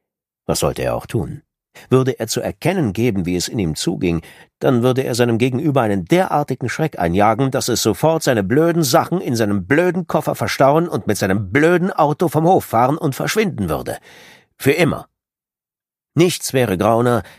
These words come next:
der hier oben über der tiefen Schlucht des Eisacktals Viechbauer war und unten im Tal in Bozen Kommissario der Polizia di Stato,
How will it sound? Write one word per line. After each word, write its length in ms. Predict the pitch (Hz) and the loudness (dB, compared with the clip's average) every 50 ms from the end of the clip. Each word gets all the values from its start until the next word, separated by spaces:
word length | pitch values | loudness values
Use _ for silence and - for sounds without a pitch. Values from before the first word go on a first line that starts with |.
| _ - | _ -10
der 120 | - 104 | -6 -4
hier 160 | 104 104 113 113 | -2 -2 0 0
oben 380 | 131 147 139 127 123 90 76 | 2 2 2 2 0 -2 -4
über 160 | 78 76 - | -6 -6 -8
der 140 | 69 - - | -8 -8 -8
tiefen 340 | - - 117 113 98 - 92 | -4 -2 -2 0 0 -2 -4
Schlucht 300 | 87 - 110 120 - - | -6 -4 -6 -6 -6 -6
des 160 | - 85 - - | -6 -8 -4 -2
Eisacktals 720 | - 123 127 120 110 95 - - - 104 92 85 - - | -2 0 0 0 -2 -2 -4 -4 -4 -2 -2 -2 -2 -2
Viechbauer 640 | - - 117 120 117 - - 123 120 123 120 117 | -2 0 0 0 0 -2 -2 0 2 2 2 2
war 260 | 117 120 123 131 135 104 | 2 0 0 0 0 -2
und 300 | 80 135 123 - - - | -4 -8 -10 -12 -8 -2
unten 280 | - 127 113 110 - - | -2 0 0 -2 -4 -6
im 160 | 78 76 76 | -8 -6 -6
Tal 300 | - 123 139 139 120 - | -6 -4 -2 -2 -4 -4
in 160 | - 107 110 | -6 -8 -6
Bozen 440 | - 120 135 135 - - - 67 64 | -2 -2 -2 -2 -4 -6 -8 -10 -10
Kommissario 680 | - - 71 65 - - - 92 95 92 87 80 80 76 | -10 -10 -10 -8 -4 0 2 2 2 2 0 -2 -2 -2
der 120 | 69 69 | -4 -6
Polizia 440 | - - 78 78 82 - - 90 71 | -8 -8 -8 -8 -6 -6 -6 -8 -8
di 100 | 62 - | -8 -8
Stato, 480 | - - 131 127 135 - - 92 85 | -4 -2 -2 -2 -2 -2 -2 -4 -4